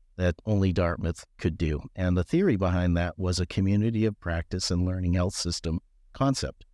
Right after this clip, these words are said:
This was piloted in the Cancer Center for a number of years in a collaboration between Dartmouth Hitchcock Medical Center and the Geisel School of Medicine, namely the Dartmouth Institute.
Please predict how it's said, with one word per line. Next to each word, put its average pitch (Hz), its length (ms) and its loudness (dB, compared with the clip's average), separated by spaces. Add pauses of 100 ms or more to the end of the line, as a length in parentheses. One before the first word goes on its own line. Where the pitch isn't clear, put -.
(120)
This 120 280 -2
was 98 120 0
piloted 107 580 2
in 92 140 2
the 92 80 0
Cancer 127 420 0
Center 82 340 -4
for 87 240 -6
a 92 60 2
number 95 280 0
of 107 120 -4
years 87 460 -4
in 90 120 0
a 90 60 0
collaboration 95 840 0
between 87 500 -4 (340)
Dartmouth 92 340 0
Hitchcock 98 420 -2
Medical 85 340 -2
Center 85 500 -4
and 90 440 0 (120)
the 92 80 -8
Geisel 87 340 2
School 85 320 -4
of 85 80 0
Medicine, 101 500 0 (340)
namely 104 360 4
the 87 120 0
Dartmouth 82 400 -4
Institute. 87 640 -2